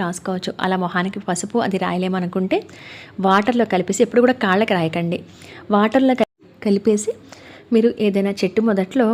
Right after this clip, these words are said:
ఆ పసుపు నీటిని పోసేయండి. ఈ విధంగా వరలక్ష్మి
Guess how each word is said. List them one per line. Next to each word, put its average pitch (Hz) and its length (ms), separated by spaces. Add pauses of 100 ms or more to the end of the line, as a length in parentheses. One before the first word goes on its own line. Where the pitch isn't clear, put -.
(200)
ఆ 190 120
పసుపు 185 260
నీటిని 196 280 (560)
పోసేయండి. 180 500 (1080)
ఈ 220 120
విధంగా 220 380 (680)
వరలక్ష్మి 220 440